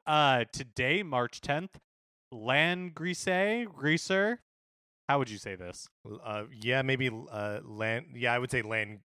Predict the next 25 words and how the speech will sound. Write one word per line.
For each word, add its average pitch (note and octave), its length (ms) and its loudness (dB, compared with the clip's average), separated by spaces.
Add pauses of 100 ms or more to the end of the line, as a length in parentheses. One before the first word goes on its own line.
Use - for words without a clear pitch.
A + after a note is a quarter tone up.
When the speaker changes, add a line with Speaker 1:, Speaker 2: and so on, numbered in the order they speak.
Speaker 2:
Langrisser. C#3+ 840 -2 (100)
Speaker 1:
Yeah, A2+ 520 6
one C3+ 380 2
and C#3 260 -6
two. D3 360 0 (160)
Speaker 2:
But C#3+ 80 4
you C#3 80 4
think C3+ 160 2
it's B2 120 -4
French? C3 440 -2 (200)
Langrisser? A2+ 840 -2 (140)
Speaker 1:
It F3 160 -6
could A#3+ 240 2
be. B3+ 240 0 (100)
Speaker 2:
It A2 200 -6
might D#3 180 4
be. C#4 240 4
Speaker 1:
Yeah. F3 300 8 (420)
Uh, D3 640 6 (260)
it's D#3 260 -2 (140)
a C#3 280 2 (760)
remake G#3+ 520 -2 (100)
of C3 380 0
Mega D3 480 0
Drive F3+ 500 6